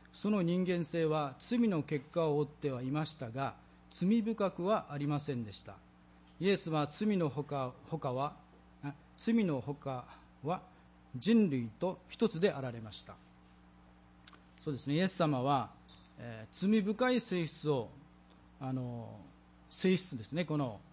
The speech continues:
堕落した弱い肉体、そして体力、知力、道徳的な能力、そういったものをお取りになりましたけれども、罪は犯さなかった。罪深くはなかっ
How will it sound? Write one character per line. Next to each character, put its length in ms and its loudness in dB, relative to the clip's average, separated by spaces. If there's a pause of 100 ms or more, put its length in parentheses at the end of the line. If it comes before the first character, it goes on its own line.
(480)
堕 120 0
落 240 0
し 120 -4
た 340 0 (140)
弱 320 6
い 140 0 (220)
肉 240 -6
体、 360 -2 (220)
そ 160 -6
し 100 -6
て 340 -4 (360)
体 200 2
力、 280 -2
知 180 -4
力、 360 -2 (300)
道 180 2
徳 200 -4
的 180 -2
な 120 0
能 180 4
力、 300 -4 (140)
そ 200 4
う 40 6
い 40 4
っ 40 -4
た 160 2
も 120 4
の 200 4
を 140 0 (420)
お 100 0
取 220 8
り 60 6
に 60 6
な 100 6
り 120 4
ま 120 6
し 80 -2
た 140 2
け 140 0
れ 120 4
ど 160 2
も、 320 4 (920)
罪 460 6 (760)
は 200 0 (120)
犯 200 -2
さ 120 -2
な 80 0
か 80 -8
っ 80 -8
た。 160 -14
罪 320 8
深 260 6
く 100 0
は 120 8
な 140 -2
か 100 -8
っ 40 -12